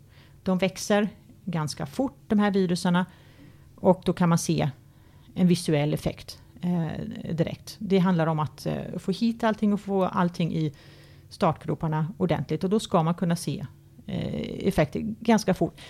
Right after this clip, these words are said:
Så fort som man nu kan jobba. Vi har ju också begränsningar där med att det finns annan verksamhet som pågår i det här labbet också. Och vi har också, eh, personalbegränsningar, eh, såklart, som alla andra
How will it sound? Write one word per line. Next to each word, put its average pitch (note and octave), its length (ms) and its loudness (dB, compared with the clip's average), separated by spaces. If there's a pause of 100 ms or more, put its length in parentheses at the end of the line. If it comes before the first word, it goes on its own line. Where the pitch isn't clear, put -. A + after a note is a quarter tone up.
(120)
Så - 160 2
fort A#3 240 4
som G#3 80 4
man G3 120 6
nu E3+ 100 6
kan D#3 420 0
jobba. F#3 380 4
Vi G3 100 2
har G#3 140 4
ju G3+ 80 2
också F3+ 380 4
begränsningar E3+ 720 4
där D#3 160 2
med D3+ 120 0
att D3 60 -4
det D#3+ 60 -6
finns D#3+ 220 -2
annan F#3+ 260 2
verksamhet G3 460 4
som F#3+ 120 0
pågår E3+ 460 4 (960)
i F3 340 4 (120)
det E3+ 100 0
här D3+ 300 2 (120)
labbet D#3+ 320 -2
också. - 420 -2 (280)
Och A3 180 -2
vi A3+ 60 2
har A3 120 4
också, G3 380 2 (260)
eh, F3 240 -2
personalbegränsningar, D#3 1200 0 (220)
eh, D#3 120 0
såklart, - 400 -4
som D#3+ 140 -8
alla - 140 -8
andra - 200 -8